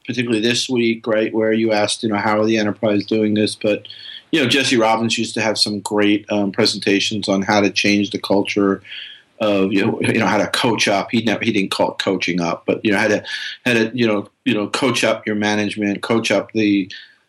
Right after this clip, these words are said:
uh, your opposition. Um, you know, I, I think, um, you know, it, it, it's, it, it, it still goes back to how do you,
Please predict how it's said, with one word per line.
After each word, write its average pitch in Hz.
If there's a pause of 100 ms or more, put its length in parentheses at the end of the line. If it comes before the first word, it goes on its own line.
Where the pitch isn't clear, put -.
(140)
uh, 104
your 101
opposition. 101 (280)
Um, 98
you 117
know, 117
I, 113
I 127
think, 131
um, 107 (1040)
you 139
know, 123
it, 131
it, 123
it's, -
it, 123 (200)
it, 135
it 143
still 151
goes 131
back 120
to 117
how 117
do 113
you, 113